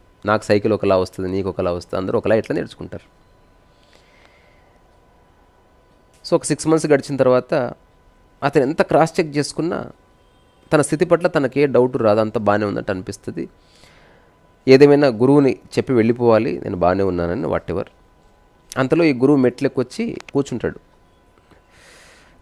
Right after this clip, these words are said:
"వయసు అయిపోయింది కదా, కాస్త అలసట వస్తుంది నాకు" అంటాడు. హఠాత్తుగా ఈ యంగ్ మ్యాన్ అడుగుతాడు,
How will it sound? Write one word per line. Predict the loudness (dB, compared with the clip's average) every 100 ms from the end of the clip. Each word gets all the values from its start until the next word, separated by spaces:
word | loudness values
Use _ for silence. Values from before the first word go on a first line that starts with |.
| -14 -12 -12 -8
"వయసు | -6 -2
అయిపోయింది | -2 0 -2
కదా, | 0 0 -4 -6 _ _ _ _ _ _ _ _ -10
కాస్త | -6 -6
అలసట | -8 -8 -10
వస్తుంది | -12 -12
నాకు" | -12 -12 -16
అంటాడు. | -20 -20 _ _ _ _ _ _ _ _ _ 0
హఠాత్తుగా | 6 6 6
ఈ | 2 2 2 2
యంగ్ | 4
మ్యాన్ | 6 6
అడుగుతాడు, | 4 2 0 -2